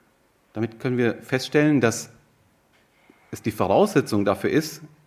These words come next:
dass der Heilige Geist kommen konnte, dass Jesus weggehen musste. Wir lesen es auch in diesen Versen etwas weiter hinten im Kapitel sechzehn. „Aber ich sage euch die Wahrheit, dass es gut ist, wenn ich fortgehe. Wenn ich nicht fortgehen würde,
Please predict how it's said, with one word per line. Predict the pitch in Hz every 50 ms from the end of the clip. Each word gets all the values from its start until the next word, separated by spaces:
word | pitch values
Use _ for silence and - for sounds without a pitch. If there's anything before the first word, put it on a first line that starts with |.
| _ _ _ _ _ _ _ _ -
dass | 110 107 117 110 -
der | 117 107
Heilige | 117 113 117 110 117
Geist | 110 117 107 104 -
kommen | - - 147 143 117
konnte, | 101 - 104 113 113 117
dass | 107 110 - -
Jesus | 107 110 120 113 -
weggehen | 101 113 - - 101 95 92
musste. | 90 90 - - - - 90 95 104 _ _ _ _ _ _ _ _ _ _ _ _ _ _ _ _ _ _ _ _ _ _ _ _ _ _ _ _ _ _ _ _ _ _ _ _ _ _ _ _ _ _
Wir | 226 208 240 - - _ _ _ _ _ _ _ _ _ _ _ _ _ _ - - _ _ _ _ _ _ _ _ _ _ _ _ _ _ _ _ _ _ _ _ _ _ _ - 480 480 - - - - - - - - - - - - -
lesen | 104 117 135
es | 147 143
auch | - 139 170
in | 175 147
diesen | 131 131 127 117 107
Versen | - 113 110 120 165 156 185 160 -
etwas | - - - 113 - -
weiter | 110 113 113 101
hinten | 107 143 185 - 131 143
im | 131 117 107
Kapitel | - 110 - 123 110 110 95
sechzehn. | 113 120 - - - - 160 160 175 220 220 - - - _ _ _ _ _ _ _ _ _
„Aber | - 117 123
ich | 123 -
sage | - 123 127 165 170 170 -
euch | 98 139 151 -
die | 135 113 98
Wahrheit, | 101 101 123 139 160 165 165 160 151
dass | 131 - 135
es | - - -
gut | - 170 220 247 -
ist, | - 135 120 - - -
wenn | 117 123
ich | - - -
fortgehe. | - - 196 196 196 196 - - 104 101 95 98
Wenn | 117 -
ich | 185 190 -
nicht | - 208 208 -
fortgehen | - - 185 185 185 185 135 123 117 107 104
würde, | 117 131 135 160 165 180